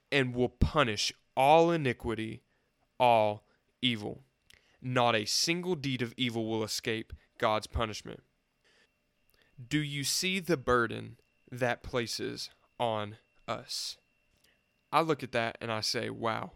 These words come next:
So you're telling me I have to live in a way that pleases a perfect and holy God. What about yesterday? I can't go back and undo that.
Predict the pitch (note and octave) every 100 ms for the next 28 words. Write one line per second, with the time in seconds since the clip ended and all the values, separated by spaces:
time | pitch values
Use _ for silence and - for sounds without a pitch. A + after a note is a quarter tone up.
0 | _ _ _ _ _ _ - - C#3 A#2+
1 | C#3 E3+ F3+ F3 E3 B2+ A#2 A#2 - B2
2 | B2+ C3+ D3+ C3 B2+ A2+ A2+ A2+ G#2+ A2+
3 | A2 G#2+ G#2 _ _ - A#2 A#2+ A#2 -
4 | C#3 B2+ A#2+ G#2+ - A2+ A2 - C#3 -
5 | C#3+ - - _ B2+ A#2+ A#2 A2+ A2 G#2
6 | A#2 _ - A#2 - - _ _ _ _
7 | _ _ _ _ _ A2+ B2+ C#3 C3+ A#2
8 | A#2+ B2 - A2 A#2 C3 - _ _ _
9 | _ _ _ _ C3 - C3 A#2+ A2+ A#2
10 | A#2 A#2 A#2 A#2 G#2+ G#2+ C3 D3+ A#2 F#2+
11 | -